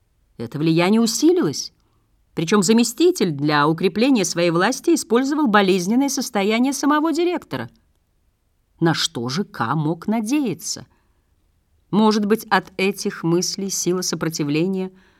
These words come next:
в нем понижалась. Но, с другой стороны, нельзя обманывать себя, надо все предвидеть,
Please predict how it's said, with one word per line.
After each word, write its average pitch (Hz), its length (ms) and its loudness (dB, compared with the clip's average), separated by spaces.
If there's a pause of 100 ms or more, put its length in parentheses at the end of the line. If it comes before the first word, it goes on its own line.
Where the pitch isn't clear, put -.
(400)
в 135 140 -6
нем 151 200 2
понижалась. 214 880 -2 (300)
Но, 185 220 2
с 220 40 -2
другой 220 300 4
стороны, 294 400 2
нельзя 262 340 6
обманывать 294 480 2
себя, 156 300 0
надо 220 340 2
все - 320 0
предвидеть, 247 680 -2